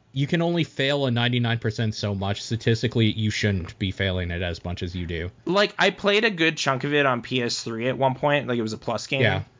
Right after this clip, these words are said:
Speaker 2: Like, you know, eight hours or something. And then it was just, yeah, I kinda boxed myself into where it's like, I am doing real bad now, and there, I don't really see how I can get out. Like,
Speaker 1: Yeah.
Speaker 2: I have a shitty team now, and what do I do with that? So it's just,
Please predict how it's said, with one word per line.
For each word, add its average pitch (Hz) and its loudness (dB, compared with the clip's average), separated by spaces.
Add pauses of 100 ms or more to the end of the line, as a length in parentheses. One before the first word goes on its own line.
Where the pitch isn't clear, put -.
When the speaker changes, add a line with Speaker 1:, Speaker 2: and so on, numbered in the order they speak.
(280)
Speaker 2:
Like, 120 0
you 120 -2
know, 110 -2 (120)
eight 117 -2
hours 113 2
or 120 -2
something. 143 -2
And 139 2
then 143 6
it 147 2
was 139 0
just, 147 -4
yeah, 147 4
I 127 2
kinda 147 0
boxed 123 0
myself 123 2
into 120 0
where 113 2
it's 104 -2
like, 110 -2
I 110 -2
am 131 0
doing 131 2
real 123 2
bad 113 0
now, 110 -2
and 107 -4
there, 117 -4
I 107 -2
don't 113 -4
really 107 -4
see 120 -6
how 110 -4
I 107 -6
can 107 -8
get 107 -4
out. 107 -4 (580)
Like, 117 0
Speaker 1:
Yeah. 110 4
Speaker 2:
I - 2
have 113 0
a 104 -4
shitty 117 -2
team 120 -4
now, 107 -2
and 101 -4 (580)
what 117 4
do 113 4
I 107 2
do 110 -2
with 101 -4
that? 113 2 (160)
So 123 2
it's 120 0
just, - -2